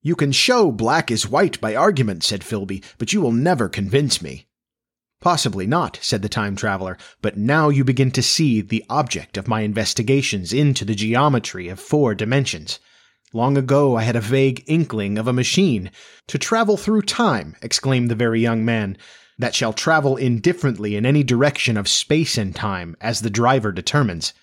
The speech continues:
Philby contented himself with laughter.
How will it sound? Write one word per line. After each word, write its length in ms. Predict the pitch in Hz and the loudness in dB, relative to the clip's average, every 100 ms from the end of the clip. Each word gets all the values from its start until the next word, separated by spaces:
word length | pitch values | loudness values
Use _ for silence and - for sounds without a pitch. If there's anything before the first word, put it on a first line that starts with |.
| _ _ _ _ _ | _ _ _ _ _
Philby 460 | - 113 107 110 | -2 0 0 -2
contented 460 | - 104 135 120 98 | -2 -2 0 0 -2
himself 400 | 87 - 85 - | -4 -4 -4 -6
with 120 | - | -6
laughter. 480 | 107 110 - 64 | -4 -4 -6 -14